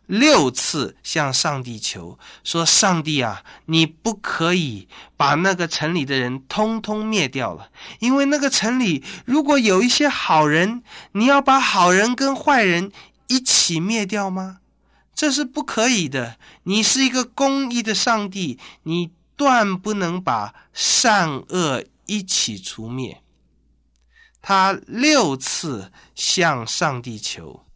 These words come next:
第一次，他说：“假如那个城里有五十个义人，你要把这五十个义人和那些坏人一起消灭吗？”耶和华就说：“好吧，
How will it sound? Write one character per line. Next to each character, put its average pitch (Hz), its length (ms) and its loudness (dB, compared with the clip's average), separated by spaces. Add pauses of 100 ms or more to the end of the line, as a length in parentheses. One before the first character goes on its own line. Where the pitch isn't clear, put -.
(800)
第 202 260 2
一 214 40 -2
次， 156 500 -4 (360)
他 143 180 -2
说 135 400 -6 (520)
：“假 180 220 4
如 226 200 2
那 269 100 2
个 240 140 0
城 208 260 0
里 180 260 -2 (160)
有 202 360 0
五 151 200 -4
十 - 240 2
个 240 140 0
义 220 200 -2
人， 127 340 -4 (880)
你 165 120 0
要 226 160 6
把 151 200 2
这 208 180 0 (120)
五 165 140 -4
十 180 220 2
个 214 140 0
义 208 160 -2
人 143 340 -4 (260)
和 165 200 -2
那 202 160 0
些 214 140 -2
坏 202 260 2
人 156 280 0 (180)
一 220 120 -2
起 - 180 -4
消 196 320 0
灭 214 200 -4
吗？” 131 220 -12 (1600)
耶 147 180 0
和 160 100 2
华 147 140 2
就 143 140 -6
说 143 260 -6 (140)
：“好 131 180 -2
吧， 180 420 4